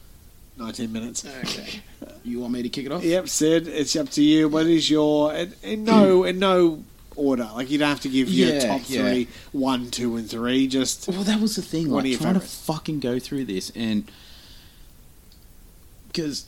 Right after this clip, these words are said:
Speaker 2: the worst thing about horror movies is you always remember the first time you fucking watch it. Okay, and it's that experience of, it's a horror movie. It's supposed to make you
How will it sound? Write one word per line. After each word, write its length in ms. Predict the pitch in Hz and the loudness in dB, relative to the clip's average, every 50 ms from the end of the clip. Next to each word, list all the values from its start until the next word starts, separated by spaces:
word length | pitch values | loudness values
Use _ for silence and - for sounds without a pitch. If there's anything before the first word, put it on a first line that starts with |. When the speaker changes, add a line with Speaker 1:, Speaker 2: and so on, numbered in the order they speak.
| - - | -14 -14
Speaker 2:
the 80 | - 143 | -10 -4
worst 220 | 160 170 175 - | -4 -2 -2 0
thing 100 | - 175 | 0 0
about 220 | 165 151 139 120 - | 0 0 0 -2 0
horror 220 | - 120 120 120 | 0 0 2 2
movies 340 | 110 101 92 87 85 85 - | 2 2 0 -2 -4 -6 -10
is 440 | - - 95 92 90 90 85 - - - - - - - - - - - - - - - - - - | -10 -8 -4 -4 -4 -4 -4 -6 -8 -10 -14 -20 -20 -20 -20 -20 -20 -20 -20 -20 -20 -20 -20 -16 -8
you 160 | 135 123 107 | -6 -4 -2
always 300 | - 120 123 127 127 120 | 0 0 2 2 2 2
remember 260 | 123 117 113 104 101 104 | 2 0 0 0 -2 -6
the 60 | 101 | -8
first 260 | - - 104 101 - | -6 -6 -6 -6 -6
time 160 | - 101 95 | -6 -6 -6
you 60 | 90 | -6
fucking 360 | - - - 90 - - 92 90 | -8 -10 -12 -12 -10 -10 -10 -8
watch 220 | 92 95 - - | -8 -10 -10 -12
it. 80 | - - - - - - - - - - - - - - - - - - - - | -16 -16 -18 -20 -20 -20 -20 -20 -20 -20 -20 -20 -20 -20 -20 -20 -20 -18 -12 -8
Okay, 340 | 110 - 117 107 113 123 117 - | -4 -2 0 0 0 0 -2 0
and 340 | 123 127 120 113 110 - - - | 2 6 6 8 6 6 4 -2
it's 460 | - 120 117 - - - 117 113 - - | -8 -8 -8 -8 -10 -10 -8 -8 -8 -8
that 220 | - - 123 113 | -6 -4 -4 -4
experience 460 | 110 101 - - 113 107 107 104 101 - | -4 -4 -6 -4 -4 -2 -2 -2 -4 -6
of, 100 | 92 - 90 | -8 -10 -8
it's 120 | 110 104 - | -8 -6 -6
a 20 | |
horror 320 | 110 - - 104 110 107 98 | -8 -6 -4 -4 -2 -2 -2
movie. 240 | 92 87 82 76 87 | -2 -2 -4 -6 -8
It's 60 | - | -8
supposed 240 | - - 101 - - | -6 -6 -8 -8 -6
to 40 | |
make 140 | 101 95 92 | -8 -10 -10
you 60 | - | -10